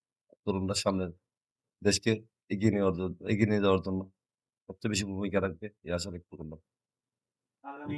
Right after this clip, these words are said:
Speaker 2: নির্বাচন নিয়ে আপনারা প্রস্তুত আছেন?
Speaker 1: ইনশাআল্লাহ, নির্বাচন তো আসলে দুই হাজার আট সাল থেকে ওয়ান ইলেভেন পর থেকে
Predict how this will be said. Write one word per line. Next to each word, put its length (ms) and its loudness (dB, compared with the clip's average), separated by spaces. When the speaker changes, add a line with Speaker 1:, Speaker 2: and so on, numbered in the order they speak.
Speaker 2:
নির্বাচন 480 -10
নিয়ে 140 -12
আপনারা 220 -12
প্রস্তুত 380 -18
আছেন? 220 -20
Speaker 1:
ইনশাআল্লাহ, 400 8
নির্বাচন 360 8
তো 80 12
আসলে 280 10
দুই 200 8
হাজার 160 8
আট 220 4
সাল 200 6
থেকে 180 -4
ওয়ান 220 6
ইলেভেন 280 8
পর 160 0
থেকে 140 -2